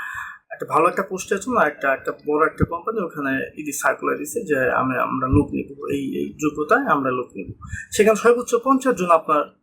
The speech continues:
প্রতিদ্বন্দ্বী হবে। পঞ্চাশ জনের সাথে প্রতিদ্বন্দ্বিতা করে আপনাকে জবটা নিতে হবে। সেক্ষেত্রে কিন্তু কোটা আছে, কীরকম কোটা? হয়তো ওই কোম্পানিতে আপনার পরিচিত কেউ আছে, সে আপনার জন্য সুপারিশ করবে, তার একটা বি-, সে, সেই বিষয়টা আছে, ওখানে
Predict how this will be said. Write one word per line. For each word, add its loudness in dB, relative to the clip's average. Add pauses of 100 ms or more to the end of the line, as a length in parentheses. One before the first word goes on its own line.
(340)
প্রতিদ্বন্দ্বী 0
হবে। 2 (500)
পঞ্চাশ 2
জনের 2
সাথে 2
প্রতিদ্বন্দ্বিতা 4
করে 6
আপনাকে 0 (300)
জবটা 2
নিতে -2
হবে। -6 (320)
সেক্ষেত্রে 4
কিন্তু -4 (280)
কোটা 0
আছে, 2
কীরকম 0
কোটা? 0 (280)
হয়তো 4
ওই 8
কোম্পানিতে 4
আপনার 6 (640)
পরিচিত 4 (100)
কেউ 4
আছে, 0 (280)
সে -2
আপনার 0
জন্য -10
সুপারিশ 0
করবে, -6 (520)
তার 4
একটা -4
বি-, -6
সে, 4
সেই -8
বিষয়টা 2
আছে, -2
ওখানে -4